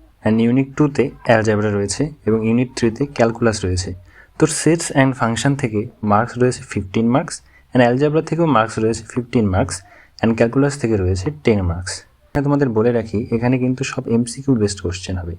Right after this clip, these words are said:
এমসিকিউ বেসড। এখান থেকে কিন্তু কোনো রকমের বড় প্রশ্ন হবে না, এখান থেকে সমস্ত রকমের এমসিকিউ বেসড প্রশ্ন হবে।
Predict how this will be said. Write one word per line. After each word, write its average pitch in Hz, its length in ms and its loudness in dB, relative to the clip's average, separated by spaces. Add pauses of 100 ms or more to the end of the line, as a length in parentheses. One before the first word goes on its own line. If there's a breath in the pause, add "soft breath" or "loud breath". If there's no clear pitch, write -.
এমসিকিউ 101 560 -4
বেসড। 87 320 -6 (880 soft breath)
এখান 131 200 4
থেকে 143 180 2
কিন্তু 139 240 0
কোনো 135 280 2
রকমের 131 340 2
বড় 104 240 0
প্রশ্ন 113 280 -2
হবে 107 220 2
না, 123 80 0
এখান 110 240 -2
থেকে 117 180 -2
সমস্ত 123 400 -2
রকমের 117 300 2
এমসিকিউ 110 460 0
বেসড 104 320 -2
প্রশ্ন 104 260 -2
হবে। 82 240 -4